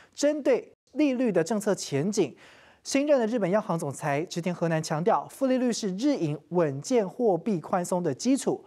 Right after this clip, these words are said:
这样暗示的就是短期之内它不会取消负利率政策。而在通膨议题方面，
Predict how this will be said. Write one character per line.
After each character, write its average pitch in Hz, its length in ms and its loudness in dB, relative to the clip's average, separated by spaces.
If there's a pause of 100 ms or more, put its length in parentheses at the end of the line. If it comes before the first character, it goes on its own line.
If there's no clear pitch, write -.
(260)
这 311 100 4
样 320 100 4
暗 269 200 2
示 277 140 -2
的 208 80 4
就 220 160 2
是 185 180 2
短 175 240 2
期 196 140 -6
之 247 160 -4
内 233 120 2
它 226 200 0
不 175 180 -4
会 269 160 2
取 - 160 -6
消 170 180 2
负 175 180 0
利 170 100 4
率 165 120 2
政 160 220 0
策。 175 320 -2 (380)
而 214 100 4
在 269 180 2 (140)
通 302 340 2
膨 175 220 0
议 220 80 -2
题 160 160 -4
方 180 180 0
面， 202 220 0